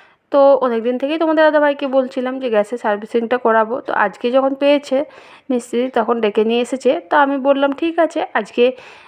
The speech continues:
যখন পেয়েছো তাহলে কাজটা করে দিক, তারপর আমি আমার বাইরের কাজগুলো করব।" বাইরের কাজ যথারীতি মতো আমি আমার বাসন ধোয়া, ঘর মোছা কমপ্লিট করে নিয়েছি। এবার আছে বাইরের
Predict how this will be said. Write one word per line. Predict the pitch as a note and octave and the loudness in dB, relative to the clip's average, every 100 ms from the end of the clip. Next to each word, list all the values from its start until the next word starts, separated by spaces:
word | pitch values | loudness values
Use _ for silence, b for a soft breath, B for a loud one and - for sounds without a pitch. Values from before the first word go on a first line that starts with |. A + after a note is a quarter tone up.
| _ | _
যখন | B3 B3 A#3+ | 0 2 4
পেয়েছো | A#3 A3+ C#4+ | 4 4 2
তাহলে | C#4 C4 B3+ B3+ | 2 2 2 2
কাজটা | A3 G#3+ C4 | 0 -2 -4
করে | B3+ G3+ G#3 | -2 -2 -2
দিক, | D#4 F4 _ - | -6 -10 _ 0
তারপর | G#3+ G#3 A3 | 0 2 0
আমি | G#3+ A3+ | 0 -2
আমার | A3+ B3+ E4+ | -4 -2 0
বাইরের | B3+ G3 G3+ | 0 0 -2
কাজগুলো | G3 F#3+ G#3+ C#4 | -2 -4 -2 -4
করব।" | D#4 F#3+ - - - B B B | 0 0 -2 -10 -14 B B B
বাইরের | D4 D#4 D#4+ E4 | 2 4 2 -2
কাজ | D#4+ D4+ | 0 0
যথারীতি | C#4+ C#4+ C#4+ C#4+ D4 | 0 -2 -2 0 2
মতো | C#4+ C#4 C#4 | 2 4 2
আমি | B3+ A#3+ A#3+ | 4 0 -4
আমার | A#3+ B3 | -2 -2
বাসন | A#3+ A3 A3+ G#3+ | 0 -2 -4 -6
ধোয়া, | A3+ A3+ C4+ B B B B - | -2 -2 -2 B B B B -4
ঘর | A3+ A3+ | -2 -2
মোছা | A3 - C4 | -4 -6 -4
কমপ্লিট | A#3 G#3 A3 A3 | -2 -2 -6 -4
করে | C4+ C#4 | 2 4
নিয়েছি। | D4+ D#4+ C#4 - E4 - | 4 2 -2 -4 -8 -6
এবার | G#3+ A3 | 0 2
আছে | A#3 A#3 D#4 | 2 0 0
বাইরের | B3 G#3 A3+ | 2 2 0